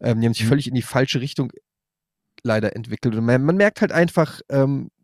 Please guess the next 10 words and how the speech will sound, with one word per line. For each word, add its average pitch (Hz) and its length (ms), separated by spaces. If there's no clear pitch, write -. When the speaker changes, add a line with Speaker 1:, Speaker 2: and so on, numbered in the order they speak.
Speaker 1:
dass 123 160
Steven 151 240
Spielberg 139 400
halt 135 140
schon 139 200
auch 123 280
ganz 123 200
gut 139 200
ist - 340
manchmal 110 640